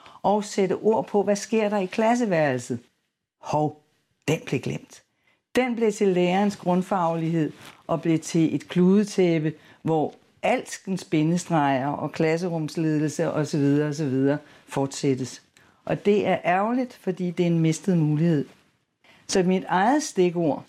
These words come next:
som jeg havde håbet lå tættere på, hvad der kom til at foregå. Når nu ti-året med pisa-kulturen faktisk er så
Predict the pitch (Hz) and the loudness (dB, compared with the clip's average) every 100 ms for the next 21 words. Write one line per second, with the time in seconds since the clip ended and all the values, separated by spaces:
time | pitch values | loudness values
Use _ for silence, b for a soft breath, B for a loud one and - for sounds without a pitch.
0 | - 143 135 135 156 - - 160 185 202 | -8 -2 0 0 0 -2 0 2 2 2
1 | 202 139 b b b b - 156 156 151 | -2 -6 b b b b -4 0 0 -2
2 | - 202 202 196 147 - 170 160 - - | 0 0 2 0 -2 -4 -4 -4 -6 -8
3 | 151 143 135 - b b - 147 - 156 | -4 -2 -2 -6 b b -2 -2 0 -2
4 | - 196 214 226 131 - - _ _ _ | -2 0 0 0 -4 -6 -12 _ _ _
5 | _ _ _ - 196 202 262 277 - - | _ _ _ 2 4 6 6 2 -2 -12
6 | - 240 240 208 180 160 175 175 - 214 | -2 2 4 2 0 -2 -4 -6 0 2
7 | 214 214 - 165 - 165 139 135 b b | 2 0 -2 -6 -2 0 2 0 b b
8 | - - 202 - 202 - 170 170 - 175 | -8 -4 -4 -4 -8 -2 -2 -2 -2 -2